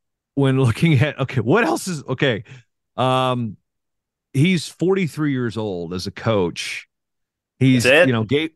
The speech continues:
Speaker 1: Gable retired at, what, forty-eight? So from the college, he's got a couple titles to catch up to, to match Gable in that regard. He,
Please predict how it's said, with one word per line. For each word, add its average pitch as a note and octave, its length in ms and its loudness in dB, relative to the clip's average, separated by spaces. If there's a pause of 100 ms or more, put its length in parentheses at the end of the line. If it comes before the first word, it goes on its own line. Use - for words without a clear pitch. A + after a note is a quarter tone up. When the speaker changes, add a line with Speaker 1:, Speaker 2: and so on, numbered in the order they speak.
Speaker 1:
Gable E3 300 0
retired C3+ 480 -2
at, G#2 100 -4
what, G2 180 -8
forty-eight? A#2 920 -2
So A#2 240 0
from G#2+ 160 -2
the G2+ 80 -2
college, E3+ 480 0
he's E3 140 2
got F3+ 100 2
a D3 60 -2
couple D#3 260 -4
titles C#3+ 420 -2
to - 80 -6
catch - 380 -6
up A#2+ 220 -2
to, G#2 180 -4
to G2+ 160 -6
match C3 480 -2
Gable A#2+ 360 -2
in G2+ 80 -4
that G#2 180 -4
regard. E2 400 -6
He, F2+ 200 -12